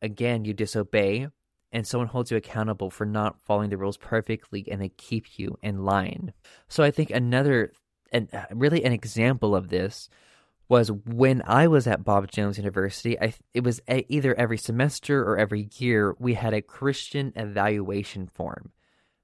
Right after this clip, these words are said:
And I want to emphasize, you were not required to fill this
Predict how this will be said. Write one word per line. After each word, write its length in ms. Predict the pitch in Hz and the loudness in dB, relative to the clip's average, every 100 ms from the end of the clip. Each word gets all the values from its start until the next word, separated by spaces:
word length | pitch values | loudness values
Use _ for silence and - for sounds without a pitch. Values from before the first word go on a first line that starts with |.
| _ _ _ _ - | _ _ _ _ 0
And 400 | 123 120 117 101 | 2 4 0 -4
I 120 | - 127 | 0 2
want 160 | 151 | 2
to 60 | 156 | 0
emphasize, 640 | 127 - 127 123 120 120 - | -2 -4 0 4 4 2 -4
you 200 | 131 139 | -6 -2
were 120 | 143 | 0
not 540 | 135 127 131 131 - - | 0 0 0 0 -6 -14
required 1040 | 117 120 - - 117 110 113 101 92 95 123 _ _ _ _ | -6 -6 -6 -2 2 4 4 2 0 -2 -14 _ _ _ _
to 120 | - 120 | 0 0
fill 280 | - 113 | 4 2
this 200 | 101 101 | 2 -4